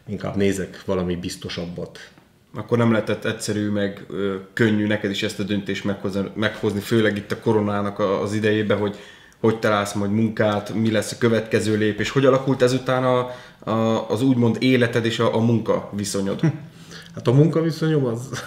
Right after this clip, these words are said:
Speaker 1: az megszűnt effektív, és, ö, utána pedig, ö,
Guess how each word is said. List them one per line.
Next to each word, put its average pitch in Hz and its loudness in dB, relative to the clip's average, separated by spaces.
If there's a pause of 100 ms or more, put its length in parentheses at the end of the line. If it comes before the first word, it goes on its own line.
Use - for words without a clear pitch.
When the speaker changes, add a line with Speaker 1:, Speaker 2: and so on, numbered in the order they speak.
Speaker 1:
az 120 -4
megszűnt 143 0 (640)
effektív, 135 0 (420)
és, 120 4
ö, 113 -2 (160)
utána 120 0
pedig, 117 -2
ö, 117 0